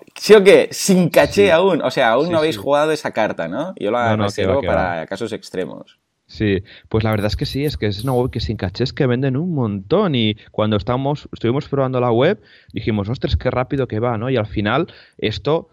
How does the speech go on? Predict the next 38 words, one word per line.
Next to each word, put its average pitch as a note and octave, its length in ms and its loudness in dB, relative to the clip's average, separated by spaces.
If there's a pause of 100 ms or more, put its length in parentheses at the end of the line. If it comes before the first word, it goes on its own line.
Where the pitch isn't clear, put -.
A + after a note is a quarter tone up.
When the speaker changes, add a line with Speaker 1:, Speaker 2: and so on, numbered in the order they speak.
(120)
Speaker 2:
da, G#2 420 0
eh, G2+ 480 -2 (460)
al G2+ 180 -2
final A2+ 480 -4
te A2+ 140 0
das B2 240 -2
cuenta A#2 640 -2 (300)
que A2 200 0
la, G#2+ 140 0
una B2+ 220 -2
plantilla A#2+ 460 -2
hecha C3 260 -6
a A#2+ 60 -2
mano G2 340 -4
y C#3+ 80 -6
con G#2 200 -6
cariño, A#2 560 -4 (380)
eh, G2+ 260 4
es G2+ 140 -4
mucho C3 300 2
ma-, A#2+ 140 0
es A#2 100 -2
una D#3 140 0
buena B2+ 260 0
inversión A2 720 -4
para A2+ 220 -2
que A2 80 -8
al G#2 100 -4
final A2 320 -4
tu, A#2+ 320 -2
tu A#2+ 160 -2
proyecto G2+ 380 -2
funcione G2+ 320 -6
muchísimo F#2+ 420 -8
mejor, B2+ 420 0
¿no? F3+ 180 -2
Porque, A#2 300 -2
claro, D3 320 2